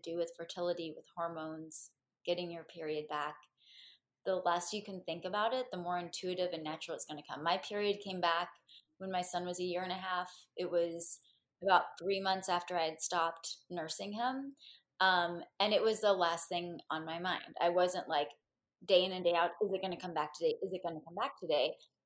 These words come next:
I was busy with him. I was busy with, we had just moved,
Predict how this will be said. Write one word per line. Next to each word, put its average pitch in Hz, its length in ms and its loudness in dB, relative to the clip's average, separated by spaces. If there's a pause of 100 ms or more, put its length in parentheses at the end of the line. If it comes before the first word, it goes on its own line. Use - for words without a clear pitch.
(140)
I 185 120 6
was 196 260 2
busy 190 260 0
with 175 220 2
him. 247 320 -2
I 180 60 4
was 180 160 2
busy 180 260 -2
with, 180 100 -12
we 170 100 -2
had 170 100 -6
just - 280 -4
moved, 180 500 -4